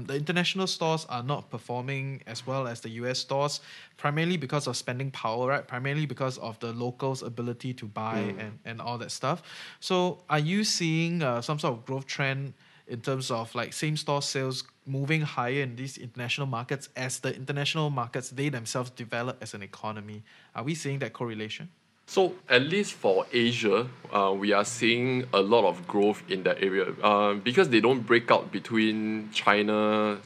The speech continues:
Speaker 2: Thailand, and, you know, for example, Europe. They don't separate that. So we don't have insights as to which region is the one that is doing very well. Um, but during the earnings call, like, um,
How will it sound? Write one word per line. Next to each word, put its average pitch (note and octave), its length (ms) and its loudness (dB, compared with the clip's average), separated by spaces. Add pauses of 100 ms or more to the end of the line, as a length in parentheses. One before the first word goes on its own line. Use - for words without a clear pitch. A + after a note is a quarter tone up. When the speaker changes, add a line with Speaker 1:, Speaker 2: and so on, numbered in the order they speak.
(120)
Speaker 2:
Thailand, G2+ 580 4
and, F2+ 260 -2
you G2+ 80 -2
know, G2+ 140 2
for G2+ 160 2
example, G2 320 4
Europe. G2 340 -2
They F#2+ 100 2
don't G#2+ 180 2
separate G2 460 0
that. - 200 0
So A#2 180 2
we G2+ 140 0
don't A2+ 160 2
have A#2+ 240 0
insights G#2 460 0
as F#2+ 260 -4
to F#2+ 60 -2
which G2 360 0
region G2 400 0
is F2 120 -8
the F#2+ 100 -4
one F#2+ 220 2
that D#2 100 -4
is - 160 -12
doing G2 300 -4
very F#2 240 4
well. G2 240 0 (580)
Um, G#2 260 6
but F#2+ 220 6
during E3 220 6
the A#2+ 140 4
earnings B2 320 4
call, A#2 280 8
like, F2+ 300 4
um, F#2+ 600 4